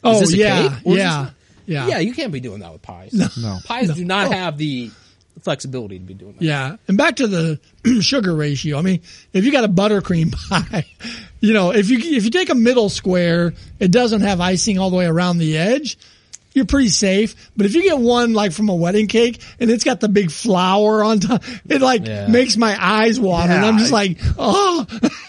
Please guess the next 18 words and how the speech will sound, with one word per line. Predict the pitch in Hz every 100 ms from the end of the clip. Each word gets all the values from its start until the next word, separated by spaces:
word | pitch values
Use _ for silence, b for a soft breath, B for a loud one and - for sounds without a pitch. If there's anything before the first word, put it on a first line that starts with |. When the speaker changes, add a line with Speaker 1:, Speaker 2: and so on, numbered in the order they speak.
| - 185
Speaker 2:
Now, | 220
Speaker 3:
I've | 320
Speaker 2:
I |
Speaker 3:
eaten | 294 254
and | 226 190
I've, | 190 180
I've | 175 165 170
almost | 233 190
felt | - 175
like | 160
I | 143
was | 143 113
buzzing | 107 143 165 151 139
inside | 127 131 135
when | 143
you're | 214
done, | 247
like, | 214